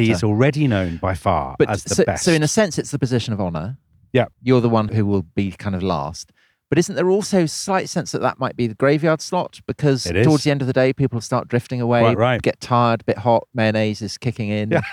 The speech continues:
Speaker 1: <laughs> If you, you've had too much mayonnaise.
Speaker 2: Yeah.
Speaker 1: Um,
Speaker 2: Exactly, Tom.
Speaker 1: so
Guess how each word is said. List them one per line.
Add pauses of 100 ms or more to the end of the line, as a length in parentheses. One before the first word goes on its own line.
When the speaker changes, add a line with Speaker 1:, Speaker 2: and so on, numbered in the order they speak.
Speaker 1:
<laughs> (140)
If
you, (400)
you've
had
too
much
mayonnaise.
Speaker 2:
Yeah. (180)
Speaker 1:
Um,
Speaker 2:
Exactly,
Tom.
Speaker 1:
so